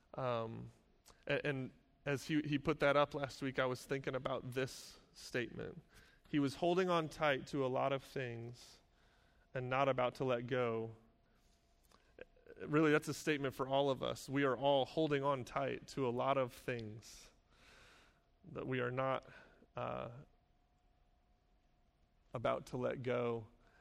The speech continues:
And, and it makes me, um, think of this. Um, each of us have come into this room tonight probably with some version of a plan of what our lives is supposed to be like.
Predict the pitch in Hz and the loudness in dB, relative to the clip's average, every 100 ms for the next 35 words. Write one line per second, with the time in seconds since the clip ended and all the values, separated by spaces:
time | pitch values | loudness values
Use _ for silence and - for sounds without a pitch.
0 | - _ _ - 131 147 139 131 139 139 | -20 _ _ -6 -4 -4 -2 -2 -2 -4
1 | - 143 139 135 131 120 185 _ 135 127 | -4 -2 -2 -2 -6 -8 -16 _ -8 -4
2 | 120 120 117 110 _ _ _ _ _ _ | -4 -6 -8 -12 _ _ _ _ _ _
3 | _ _ _ _ _ - - - 135 139 | _ _ _ _ _ -20 -10 -4 -2 -2
4 | 113 123 117 101 - - 147 - - _ | -2 0 0 -2 -12 -20 -20 -20 -20 _
5 | _ _ _ _ _ _ _ _ - - | _ _ _ _ _ _ _ _ -20 -20
6 | _ _ _ _ - 135 123 147 185 - | _ _ _ _ -4 -2 0 2 2 4
7 | 147 143 139 147 - 165 147 143 135 131 | 4 4 2 -4 -2 0 2 2 2 2
8 | - 135 139 131 123 123 110 139 139 139 | 0 -2 -2 0 0 0 0 0 0 2
9 | 135 123 123 147 135 123 127 127 131 120 | 0 0 -2 -2 -2 0 0 2 0 -2
10 | 113 - 120 104 101 113 _ _ _ _ | -4 -4 -4 -4 -8 -12 _ _ _ _
11 | _ _ _ - 131 127 135 - 135 123 | _ _ _ -4 -2 4 4 4 2 2
12 | 123 120 131 123 - 123 131 113 - 117 | 0 0 -2 -8 -6 -6 -4 -4 -6 -6
13 | 117 110 107 - | -4 -4 -6 -10